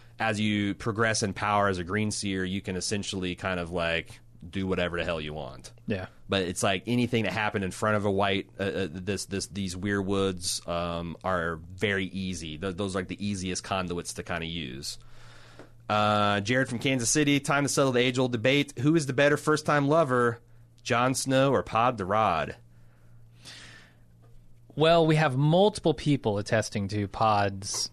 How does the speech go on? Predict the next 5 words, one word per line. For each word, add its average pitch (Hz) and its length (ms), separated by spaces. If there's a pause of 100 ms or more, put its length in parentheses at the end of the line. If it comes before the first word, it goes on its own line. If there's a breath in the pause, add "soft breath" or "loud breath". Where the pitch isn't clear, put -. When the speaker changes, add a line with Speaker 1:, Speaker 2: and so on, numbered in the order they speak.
(120)
Speaker 2:
skills. - 640 (380)
Speaker 1:
Highly 180 400
skilled, 160 400
highly 151 320
paid 131 500